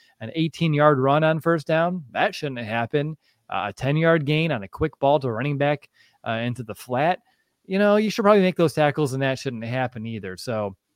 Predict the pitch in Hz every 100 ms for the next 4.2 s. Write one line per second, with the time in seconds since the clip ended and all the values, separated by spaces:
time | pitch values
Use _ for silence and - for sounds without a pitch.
0 | _ _ _ _ _ 151 147 175 147 135
1 | 143 127 147 - 127 113 - 123 117 110
2 | 110 107 95 101 92 101 90 92 87 85
3 | 85 - 117 139 151 156 143 156 165 156
4 | 143